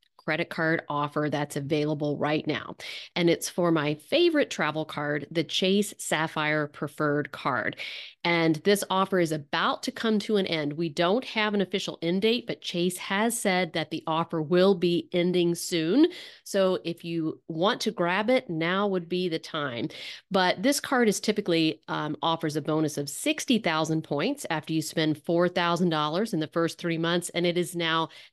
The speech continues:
elevated to seventy-five thousand points. And we likely will not see an elevated bonus for this card for another year. Uh, historically, for the last few years, they have just raised the bonus at this time of year and only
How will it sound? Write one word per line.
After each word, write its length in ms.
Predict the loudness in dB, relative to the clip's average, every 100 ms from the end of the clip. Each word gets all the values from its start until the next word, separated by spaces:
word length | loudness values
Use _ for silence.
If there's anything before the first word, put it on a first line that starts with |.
| _
elevated 720 | 2 2 2 0 0 0 -2
to 160 | -4 -8
seventy-five 800 | -4 0 2 4 2 0 -4 -4 -4
thousand 380 | -4 -2 -4 -4
points. 420 | -2 -2 -4 -10 -14 -8 0
And 160 | 4
we 120 | 4
likely 400 | 4 2 2 2
will 220 | 4 2 4
not 420 | 4 4 2 -2
see 440 | 0 2 4 0 -4 -20 _ -4
an 140 | -2 0
elevated 480 | 2 2 2 2 2
bonus 380 | 0 0 -2
for 160 | -4 -4
this 220 | -4 -4
card 420 | -4 0 2 0
for 200 | 0 0
another 520 | 0 0 0 0 0 0
year. 480 | 0 -2 -2 -6 -10 -6
Uh, 240 | -2 -2
historically, 720 | 0 -2 -2 2 2 2 0 0
for 120 | -2
the 80 | 0
last 380 | 0 -2 -6 -4
few 180 | 0 2
years, 460 | 4 4 4 0
they 160 | -2 -4
have 180 | -4 -6
just 220 | -6 -2
raised 400 | 2 2 2 0
the 60 | 0
bonus 440 | 2 4 2 0 -8
at 200 | -4 0
this 160 | 0
time 240 | 0 2 4
of 100 | 4
year 220 | 4 2
and 180 | 0 0
only 360 | -2 0 0